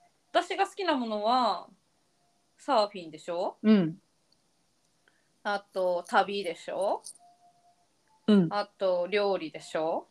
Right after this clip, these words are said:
Speaker 2: うん。
Speaker 1: えーっと、あと、スノボも好きだよ。
Speaker 2: うん。
Speaker 1: <laughs> あと、あの、あ、あ、動くことが好き。体を動かすことが好き。
Speaker 2: あー。
Speaker 1: だから、
Speaker 2: うん。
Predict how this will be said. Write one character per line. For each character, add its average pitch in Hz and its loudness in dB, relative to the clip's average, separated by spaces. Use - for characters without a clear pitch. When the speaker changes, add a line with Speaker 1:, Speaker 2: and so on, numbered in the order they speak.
Speaker 2:
う 226 8
ん。 202 6
Speaker 1:
え 180 2
ー - -10
っ - -20
と、 175 0
あ - 2
と、 202 -8
ス 262 0
ノ 254 6
ボ 254 6
も 262 6
好 - -10
き 220 -4
だ 151 2
よ。 - -8
Speaker 2:
う 226 10
ん。 247 8
Speaker 1:
<laughs> - 2
あ 269 8
と、 226 8
あ 208 2
の、 196 -4
あ、 - -2
あ、 254 2
動 254 2
く - -14
こ 233 -4
と 190 -4
が 180 -8
好 - -20
き。 160 -10
体 190 6
を 196 6
動 190 2
か 202 2
す 196 -6
こ 196 -6
と - -4
が - -12
好 - -8
き。 - -16
Speaker 2:
あ 202 8
ー。 - -20
Speaker 1:
だ 170 2
か 143 -2
ら、 208 10
Speaker 2:
う 208 4
ん。 185 4